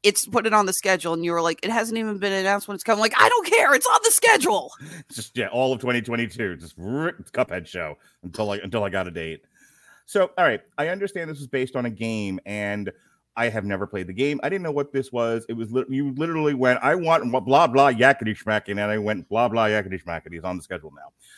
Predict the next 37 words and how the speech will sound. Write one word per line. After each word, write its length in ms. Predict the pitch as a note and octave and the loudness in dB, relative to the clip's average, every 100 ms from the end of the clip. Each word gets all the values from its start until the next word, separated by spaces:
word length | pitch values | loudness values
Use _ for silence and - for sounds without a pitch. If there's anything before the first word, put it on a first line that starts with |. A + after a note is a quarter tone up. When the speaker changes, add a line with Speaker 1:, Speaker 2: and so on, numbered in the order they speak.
| - - | -20 -2
Speaker 2:
However, 280 | D#3+ G3 E3 | 2 4 4
my 140 | C#3 | 0
son, 560 | - A3+ A3 G2+ G2 G2 | 0 -2 0 0 -4 -6
my, 240 | A2+ A2 A2 | -6 -6 -4
my 160 | A2+ | -6
son, 260 | A2 E3 C#3+ | -4 -4 -2
who 120 | B2 | 0
I, 140 | A#2 A2 _ _ _ _ _ _ - - - _ _ _ _ | -2 -4 _ _ _ _ _ _ -20 -20 -20 _ _ _ _
his 160 | - F3 | -2 0
enthusiasm 640 | F3 C4+ D#4+ C4 G#3+ G3+ | -2 -4 -2 2 2 2
for 100 | F3+ | -4
this 140 | D#3 C#3+ | -4 -4
show 400 | - C#3+ D3 D3 | 0 2 2 0
and 180 | B2 B2 | 0 0
the 60 | |
game, 340 | A2 A2 A#2 B2 | -2 -2 0 0
and 80 | A#2+ | -2
he's 140 | F3+ | -4
never 200 | G#3 F#3 | -2 -4
played 200 | D#3+ C#3 | -2 -4
it 120 | A2 | -4
either, 320 | E2+ F#2+ A#2+ A2+ | -6 -4 -2 -4
but 120 | G2+ | -4
he's 140 | G2 | -6
watched 280 | G2 G#2 - | -6 -6 -6
a 20 | |
whole, 180 | F#2 - | -10 -8
I 40 | |
guess, 160 | G2+ - | -10 -10
a 40 | |
whole 120 | A2 G#2 | -10 -8
bunch 160 | G2+ | -8
of 80 | E2 | -6
Let's 180 | F2 - | -8 -6
Plays 260 | A2+ A2 | -6 -6
for 300 | - B2+ | -6 -2
it. 60 | C#3 | 0